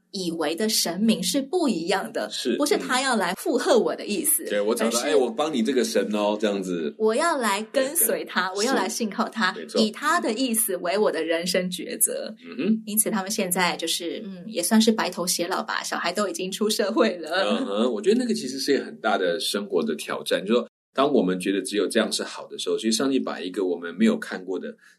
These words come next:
Speaker 2: 放在我们面前，让我们去看他创造的奇妙。我记得张文老师他也写过一本书，提到说，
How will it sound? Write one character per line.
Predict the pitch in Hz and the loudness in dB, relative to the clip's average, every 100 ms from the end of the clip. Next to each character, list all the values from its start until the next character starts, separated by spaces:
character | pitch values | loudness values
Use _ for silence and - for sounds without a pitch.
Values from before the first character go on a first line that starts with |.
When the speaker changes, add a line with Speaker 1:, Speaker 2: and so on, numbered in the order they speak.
| _ | _
Speaker 2:
放 | - 135 | -2 2
在 | 127 | 2
我 | 80 | 0
们 | - | -2
面 | 87 80 | -6 -8
前， | - 80 | -8 -4
让 | 107 110 | 2 2
我 | |
们 | - | 2
去 | 98 | -4
看 | - 90 | -2 0
他 | 90 | 0
创 | 90 76 | -2 -4
造 | 73 78 | -2 0
的 | 69 | 0
奇 | - - - - | -2 -6 -6 -8
妙。 | - | -6
我 | - | -4
记 | 92 | 2
得 | 156 143 - - - | 4 4 2 -14 0
张 | 123 120 | 0 2
文 | 107 | 0
老 | 107 82 | 0 -2
师 | - | -6
他 | - 95 | -4 -4
也 | |
写 | - - | -4 -6
过 | - 90 | -4 -2
一 | 90 | -2
本 | 85 69 | -2 -6
书， | - | -6
提 | 85 - | -12 -6
到 | 92 | -4
说， | 87 95 | 0 0